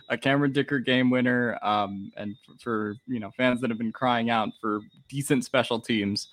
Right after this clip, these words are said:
um, I mean, it's just been crazy that they've done it in a variety of ways this year. And Ficken,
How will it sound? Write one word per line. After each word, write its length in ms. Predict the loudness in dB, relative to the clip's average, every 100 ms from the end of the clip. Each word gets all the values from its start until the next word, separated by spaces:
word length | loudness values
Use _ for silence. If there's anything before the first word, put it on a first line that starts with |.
| -20 -20 _ 0
um, 340 | 2 2 0
I 120 | -2
mean, 180 | -2 -4
it's 180 | -6 -10
just 260 | -10 -6
been 360 | -4 -2 -2 -6 -12 -6
crazy 360 | 0 2 2
that 180 | 0 0
they've 160 | -2 0
done 160 | -2
it 140 | -2 -4
in 120 | -6
a 60 | -6
variety 520 | -2 -2 -2 -4 -6
of 120 | -4
ways 240 | -6 -6
this 220 | -10 -10 -6
year. 160 | -6
And 120 | -6
Ficken, 520 | -4 -2 0 2 2